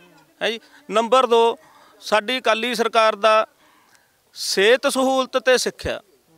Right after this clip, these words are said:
ਜ਼ਿਆਦੇ ਜ਼ੋਰ ਇਸੇ ਗੱਲ ਤੇ ਦਿੱਤਾ ਜਾਊਗਾ ਵੀ ਜਿਹੜੀ ਸਿੱਖਿਆ ਗੀ ਜਮਾ ਫ੍ਰੀ ਹੋਵੇ, ਠੀਕ ਆ, ਹਸਪੀਟਲ ਆਪਣੇ ਨੇੜੇ ਹੋਣ, ਕਿਸੇ ਨੂੰ ਕੋਈ ਇਲਾਜ ਦੀ ਲੋੜ ਆ, ਹੋਰ ਆ, ਉਹ ਮੰਨ ਲਓ ਕਿ ਸੌਖਾ ਹੋਵੇ। ਬਸ ਦੋ ਤਿੰਨ ਮੈਟਰ ਹੈ ਜੀ, ਜਿਹਦੇ ਨਾਲ ਆਪਣਾ ਪੰਜਾਬ ਖੁਸ਼ਹਾਲ ਹੋ ਸਕਦਾ।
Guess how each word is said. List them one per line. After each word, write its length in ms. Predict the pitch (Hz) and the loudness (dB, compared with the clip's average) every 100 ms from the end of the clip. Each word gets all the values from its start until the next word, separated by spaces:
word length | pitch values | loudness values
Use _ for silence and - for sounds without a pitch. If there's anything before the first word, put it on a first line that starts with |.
| _ _ _ _ 131 | _ _ _ _ -4
ਜ਼ਿਆਦੇ 360 | 190 220 247 254 254 | 0 2 4 4 2
ਜ਼ੋਰ 280 | 180 214 226 | 0 0 2
ਇਸੇ 240 | 220 208 214 | 0 -2 -2
ਗੱਲ 160 | 214 | -4
ਤੇ 120 | 208 202 | -6 -8
ਦਿੱਤਾ 300 | 185 214 214 | -6 -2 -2
ਜਾਊਗਾ 480 | 196 180 165 185 190 - - | -2 -4 -4 -4 -6 -14 -10
ਵੀ 80 | 196 | -6
ਜਿਹੜੀ 200 | 220 233 | -4 -6
ਸਿੱਖਿਆ 380 | 202 - 208 202 | -8 -6 -4 -4
ਗੀ 120 | 208 | -4
ਜਮਾ 280 | 190 196 190 | -4 -4 -6
ਫ੍ਰੀ 260 | 165 196 | -8 -8
ਹੋਵੇ, 320 | 202 196 196 233 _ _ _ _ - | -8 -8 -10 -14 _ _ _ _ -8
ਠੀਕ 180 | 202 240 | -2 0
ਆ, 80 | 185 | 0
ਹਸਪੀਟਲ 640 | 190 202 202 220 214 214 | 0 -2 -6 -8 -4 -2
ਆਪਣੇ 260 | 208 214 220 | -2 -4 -4
ਨੇੜੇ 340 | 196 190 208 | -4 -2 -4
ਹੋਣ, 340 | 175 196 220 233 _ _ - | -4 -6 -6 -10 _ _ -6
ਕਿਸੇ 200 | 214 220 | -4 -2
ਨੂੰ 120 | 226 | 0
ਕੋਈ 140 | 233 | 0
ਇਲਾਜ 300 | 214 196 202 | 2 2 0
ਦੀ 200 | 190 214 | -2 -6
ਲੋੜ 260 | 202 202 202 | -6 -4 0
ਆ, 100 | 208 | 0
ਹੋਰ 280 | 185 196 202 | -2 -2 0
ਆ, 200 | 196 190 - - | 0 -2 -12 -6
ਉਹ 180 | 214 247 | 0 2
ਮੰਨ 160 | 233 214 | 2 0
ਲਓ 100 | 196 | -4
ਕਿ 160 | 202 | -6
ਸੌਖਾ 400 | - 175 - 175 | -6 -8 -2 -2
ਹੋਵੇ। 280 | 170 165 175 - - - - - - _ 277 285 | -2 -6 -12 -16 -20 -20 -20 -20 -20 _ -12 0
ਬਸ 240 | 214 240 226 - - - - - _ 165 | 2 2 -2 -12 -20 -20 -20 -20 _ -6
ਦੋ 260 | 170 233 | 0 0
ਤਿੰਨ 280 | 233 240 247 | 0 -4 -2
ਮੈਟਰ 320 | 226 208 214 | 0 0 0
ਹੈ 80 | 220 | -4
ਜੀ, 140 | 226 | -4
ਜਿਹਦੇ 240 | 202 220 233 | -10 -8 -4
ਨਾਲ 160 | 233 | -2
ਆਪਣਾ 280 | 208 208 208 | -2 -2 -4
ਪੰਜਾਬ 460 | 202 196 190 185 190 | -4 -2 0 0 -4
ਖੁਸ਼ਹਾਲ 440 | - 196 175 165 165 | -6 -4 0 0 0
ਹੋ 140 | 170 | -4
ਸਕਦਾ। 400 | 165 170 160 165 | -4 -4 -4 -8